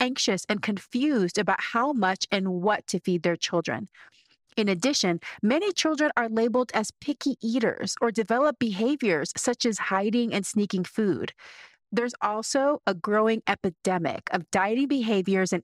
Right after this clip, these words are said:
eating disorders beginning at alarmingly young ages. In my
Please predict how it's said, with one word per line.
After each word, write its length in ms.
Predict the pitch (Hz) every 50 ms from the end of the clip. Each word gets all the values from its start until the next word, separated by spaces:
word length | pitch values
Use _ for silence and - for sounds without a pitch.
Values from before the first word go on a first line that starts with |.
| _ -
eating 260 | 220 262 285 302 285
disorders 640 | 226 202 185 - - 180 170 165 156 165 156 160 - - - - - _ _
beginning 560 | - 214 175 - - 208 196 208 233 240 240 - -
at 160 | 180 180 - _
alarmingly 920 | 180 175 165 165 170 180 180 185 185 180 175 165 156 156 151 151 143 - _
young 400 | 165 156 170 170 160 160 165 - - _
ages. 560 | 156 147 139 120 - - - - - - - - _ _ _ _ - - - _ _ _ _ _
In 220 | 220 233 226 233
my 220 | 240 277 311 359